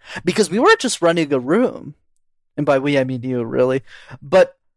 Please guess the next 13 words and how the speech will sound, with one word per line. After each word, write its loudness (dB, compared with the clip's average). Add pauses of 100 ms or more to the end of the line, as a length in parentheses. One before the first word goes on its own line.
(280)
we -4
were 2
also 2
managing -2
a -6
team -4
of -2
other 0
moderators -12 (320)
and -2
communicating -2
with -2
them, -2